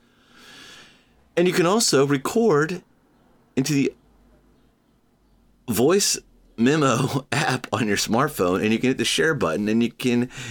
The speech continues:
email it, again, to listener line at sydney hollis show dot com. Now, speaking of the listener line, we have a couple submissions. I promised you,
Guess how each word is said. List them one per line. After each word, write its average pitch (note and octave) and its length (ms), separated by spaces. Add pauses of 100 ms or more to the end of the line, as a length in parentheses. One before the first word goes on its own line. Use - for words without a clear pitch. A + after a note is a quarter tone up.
(160)
email C#3+ 400
it, A2 240
again, E3+ 460 (160)
to C3+ 260
listener B2 380
line F2+ 220
at A#2+ 80
sydney G#2+ 280
hollis F2 300
show D#2 260
dot A#2+ 280
com. - 280 (240)
Now, B2 100
speaking G#3+ 400
of F3 80
the D3 80
listener B2+ 380
line, F2+ 340 (300)
we C3+ 120
have G3+ 100
a A3+ 60
couple E3+ 280
submissions. B2+ 520
I - 60
promised F#3+ 580
you, B2 340